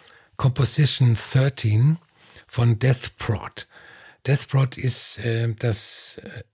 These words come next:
Ambient-Projekt des norwegischen Musikers Helge Steen. Das gibt's auch schon seit fast dreißig Jahren.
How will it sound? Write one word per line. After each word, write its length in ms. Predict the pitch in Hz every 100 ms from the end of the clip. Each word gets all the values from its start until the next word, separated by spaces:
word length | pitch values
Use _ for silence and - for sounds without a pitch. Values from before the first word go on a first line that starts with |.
| _
Ambient-Projekt 1080 | - 151 143 120 - 120 120 - - - -
des 260 | 110 - 120
norwegischen 720 | 117 120 123 117 120 - 120
Musikers 840 | 113 113 117 117 - 120 110 - - - - -
Helge 400 | - 123 123 120
Steen. 580 | 107 - 117 107 131 160 - _ -
Das 220 | - 110 -
gibt's 180 | 127
auch 160 | 110 120
schon 140 | 139
seit 180 | 113 117
fast 240 | 117 107 101
dreißig 320 | 101 - 107
Jahren. 300 | 98 110